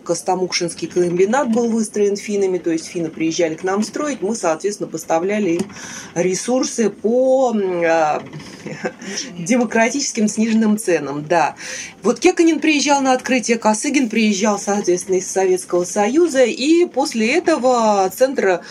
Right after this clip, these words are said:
а, очень хорошо и плодотворно работал, и работает до сих пор, несмотря на пандемию, несмотря на наш затяжной ремонт, и вот там, значит, а, при, а, со-, непосредственно в русском центре, в русском доме, а, есть библиотека.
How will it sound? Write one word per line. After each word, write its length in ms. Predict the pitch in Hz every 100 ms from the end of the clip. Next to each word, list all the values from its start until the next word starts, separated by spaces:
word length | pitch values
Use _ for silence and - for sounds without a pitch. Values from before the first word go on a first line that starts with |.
| - - -
а, 280 | 196 196 196
очень 260 | 214 226
хорошо 380 | 214 226 220 226
и 40 |
плодотворно 640 | - 190 196 202 196 190 190
работал, 520 | 185 175 277 359 233
и 40 |
работает 540 | 220 220 262 202 190 165
до 60 |
сих 260 | 208 202 -
пор, 360 | - 285 403 320
несмотря 560 | 226 220 214 214 214 196
на 100 | 190
пандемию, 640 | 202 202 185 214 214 196
несмотря 480 | 190 185 175 170 175
на 120 | 175
наш 200 | 170 170
затяжной 480 | 160 - 170 180 180
ремонт, 460 | 208 285 359 320 233
и 80 | 285
вот 280 | 226 247
там, 260 | - 240 269
значит, 480 | 190 208 254 247 208
а, 220 | 185 175
при, 420 | 170 208 214 180 - - - - -
а, 380 | 185 185 180 -
со-, 240 | - 202 180
непосредственно 680 | 208 220 233 233 - 165 165
в 240 | 160 165
русском 420 | 208 196 - 175
центре, 420 | 175 311 359 339 208
в 80 |
русском 400 | 180 175 - 180 196
доме, 360 | 269 349 294 208
а, 400 | 185 175 - 170
есть 280 | 170 202 160
библиотека. 920 | 165 175 180 185 196 320 381 262 220